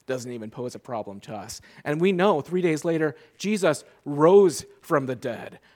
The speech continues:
proving he has victory over the grave, that our sins can be forgiven, that he has paved the path for us to follow in a resurrection just like his,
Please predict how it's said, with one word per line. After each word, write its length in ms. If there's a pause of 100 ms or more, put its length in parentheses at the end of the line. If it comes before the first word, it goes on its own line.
(140)
proving 540
he 180
has 180
victory 460
over 240
the 100
grave, 380
that 120
our 140
sins 340
can 140
be 160
forgiven, 480 (220)
that 140
he 120
has 140
paved 500 (220)
the 80
path 580 (160)
for 220
us 260
to 100
follow 440
in 140
a 60
resurrection 800
just 260
like 220
his, 540